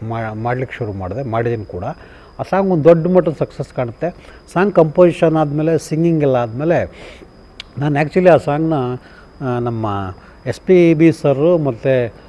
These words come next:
ಆ, ಚಿತ್ರ ಸ-, ಚಿತ್ರ ಮೇಡಮ್ ಕೈಲಿ ಆಡಿಸ್ಬೇಕು ಅಂತ ನನ್ನ ಆಸೆ ಇದ್ದಿದ್ದು. ಆ ಟೈಮಲ್ಲಿ ತುಂಬ try ಮಾಡಿದ್ವಿ, ಎಸ್ ಪಿ ಬಿ ಸರ್ ಕೈಲೇ ಆಡಿಸ್ಬೇಕು ಆ ಸಾಂಗ್ನ. ಯಾಕೆಂದರೆ ಪೂರ್ತಿ flavor ಹಂಗಿರೋದ್ರಿಂದ ಆ ವ-, ಆ ಹಳೆ ವಾಯ್ಸ್‌ಗಳೇ ಬೀಳಬೇಕು ಅಂತ ನನ್ನ ಆಸೆ. ತುಂಬ try ಮಾಡಿದ್ವಿ, ಎಸ್ ಪಿ ಬಿ ಕರ್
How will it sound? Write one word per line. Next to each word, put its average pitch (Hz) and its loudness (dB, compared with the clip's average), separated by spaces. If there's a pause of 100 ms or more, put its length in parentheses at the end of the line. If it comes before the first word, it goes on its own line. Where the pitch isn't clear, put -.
(220)
ಆ, 113 -6
ಚಿತ್ರ 151 0
ಸ-, 135 0
ಚಿತ್ರ 143 -2
ಮೇಡಮ್ 135 -2
ಕೈಲಿ 120 -4
ಆಡಿಸ್ಬೇಕು 113 -8
ಅಂತ 131 -8
ನನ್ನ 135 -2
ಆಸೆ 110 -6
ಇದ್ದಿದ್ದು. 90 -10
ಆ 107 -10
ಟೈಮಲ್ಲಿ 143 -4
ತುಂಬ 156 4
try 156 6
ಮಾಡಿದ್ವಿ, 123 -2
ಎಸ್ 98 -8
ಪಿ 127 -10
ಬಿ 120 -6
ಸರ್ 120 -8
ಕೈಲೇ 135 -4
ಆಡಿಸ್ಬೇಕು 123 -2
ಆ 104 -6
ಸಾಂಗ್ನ. 107 -8 (500)
ಯಾಕೆಂದರೆ 160 4
ಪೂರ್ತಿ 208 -2
flavor 196 8
ಹಂಗಿರೋದ್ರಿಂದ 156 4
ಆ 143 4
ವ-, 170 4 (280)
ಆ 156 2
ಹಳೆ 139 4
ವಾಯ್ಸ್‌ಗಳೇ 170 6
ಬೀಳಬೇಕು 147 2
ಅಂತ 165 -4
ನನ್ನ 143 0
ಆಸೆ. 120 -4 (320)
ತುಂಬ 196 6
try 151 6
ಮಾಡಿದ್ವಿ, 139 0
ಎಸ್ 131 -2
ಪಿ 156 2
ಬಿ 143 -4 (100)
ಕರ್ 131 -4